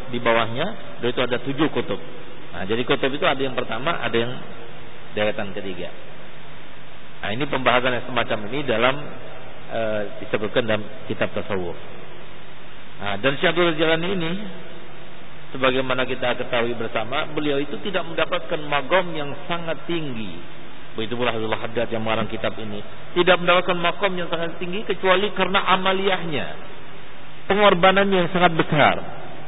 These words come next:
Tapi yang lebih dikenal,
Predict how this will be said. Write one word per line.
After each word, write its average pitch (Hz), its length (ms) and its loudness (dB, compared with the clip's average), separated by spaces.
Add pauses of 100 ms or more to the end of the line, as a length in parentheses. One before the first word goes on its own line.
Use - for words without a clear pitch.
(1500)
Tapi 147 320 4
yang 185 240 6
lebih 214 320 2
dikenal, 151 520 4